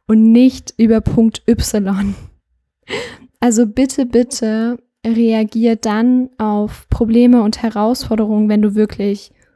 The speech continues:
vor ihnen stehst und nicht schon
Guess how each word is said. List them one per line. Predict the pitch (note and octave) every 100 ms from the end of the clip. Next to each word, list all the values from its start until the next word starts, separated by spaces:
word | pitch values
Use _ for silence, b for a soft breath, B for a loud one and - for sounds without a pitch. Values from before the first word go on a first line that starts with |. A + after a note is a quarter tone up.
| -
vor | - A#3+ A#3
ihnen | G3+ G3+
stehst | G3+ - G3+ G3 G#3+ - - b b b b b b _
und | A#3+ A#3 G#3
nicht | B3+ C4 - -
schon | A#3+ A3 A3 A#3